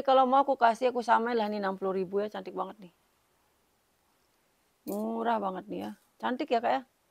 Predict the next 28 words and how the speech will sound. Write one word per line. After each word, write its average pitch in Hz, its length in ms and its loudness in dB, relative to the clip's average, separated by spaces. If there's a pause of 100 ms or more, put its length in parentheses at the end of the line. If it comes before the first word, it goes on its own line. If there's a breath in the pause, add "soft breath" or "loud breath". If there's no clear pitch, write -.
(1160)
Mewah 247 320 2
nih, 208 80 -6
Kak. - 200 -2 (600)
Kakak 254 240 8
pakai 247 400 6
ini 277 160 4
nih, 262 200 2 (360)
malah 226 320 4
enak 269 240 0
ya. 226 240 -2
Nggak 208 240 -4
daripada 208 240 -2
tas 196 240 -8
K 190 160 -4
W 196 160 -4
K 196 160 -2
W 190 160 -4
gitu, 196 280 -8
Kak. - 120 -20 (720)
Enam 240 160 4
puluh 269 160 6
ribu, 262 400 6
cantik 220 240 0
banget. 226 320 0 (1600 soft breath)
Enam 269 560 6
puluh 226 560 2
ribu 226 480 -2
saja, 208 1300 6